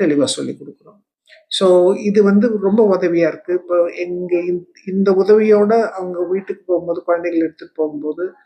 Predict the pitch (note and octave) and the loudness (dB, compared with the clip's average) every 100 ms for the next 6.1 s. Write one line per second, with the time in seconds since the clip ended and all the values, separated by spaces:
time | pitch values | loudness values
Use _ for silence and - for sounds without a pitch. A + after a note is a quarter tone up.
0 | _ _ _ - F3+ G3+ G3 F3+ G3+ G#3+ | _ _ _ -6 0 2 2 2 4 4
1 | G3+ G3 F#3+ G3+ G#3+ G#3 - - G#3 G3 | 2 0 0 2 2 0 -6 -2 0 2
2 | D#3+ E3+ F#3+ F#3+ G3+ - _ _ - - | 0 0 0 0 -2 -8 _ _ -20 -20
3 | - _ - - D#3+ - G#3 - F#3 F3+ | -20 _ -12 -8 -4 0 0 2 0 0
4 | D3+ - D#3+ D3 C#3+ C#3 C#3+ D#3+ E3 C#3+ | -2 -4 -8 -10 -8 -6 -6 -4 -4 -2
5 | D3 D3 D3 E3 - _ _ - D3+ B2 | -2 -2 -4 -4 -8 _ _ -8 -8 -8
6 | - | -12